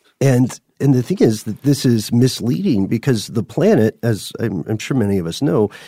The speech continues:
is not a stable surface, not remotely. It may look like it's a stable surface, kind of the way that everyone looks like they might be cool and chill on the first date. But then once you get into the layers, you see this is a complex network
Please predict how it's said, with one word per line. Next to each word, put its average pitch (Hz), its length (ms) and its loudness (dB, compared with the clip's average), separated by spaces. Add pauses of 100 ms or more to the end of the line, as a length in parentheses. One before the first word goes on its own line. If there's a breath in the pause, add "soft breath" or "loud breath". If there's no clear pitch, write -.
(120)
is 156 220 -2
not 180 240 0
a 185 80 2
stable 110 460 0
surface, - 520 -6
not 175 360 0
remotely. 127 800 0 (360 loud breath)
It 151 180 2
may 151 320 6
look 110 560 2
like 156 240 2
it's 151 140 -4
a 147 80 -2
stable 147 460 0
surface, 147 580 0 (240 loud breath)
kind 139 380 2
of 143 100 4
the 135 80 2
way 123 300 4
that 113 240 0
everyone 113 640 2
looks 95 480 -2
like 127 200 2
they 143 80 2
might 135 260 2
be 131 120 -6
cool 135 380 2
and 120 140 2
chill 143 320 2
on 135 120 2
the 139 80 -2
first 143 400 0
date. 156 360 0 (320 soft breath)
But 117 160 0
then 123 200 4
once 131 240 4
you 127 60 -2
get 143 360 2
into 135 320 2
the 107 120 0
layers, 110 540 0
you 123 80 -2
see 123 200 -2
this 135 200 0
is 120 140 -2
a - 20 -6
complex 127 720 0
network 110 480 -2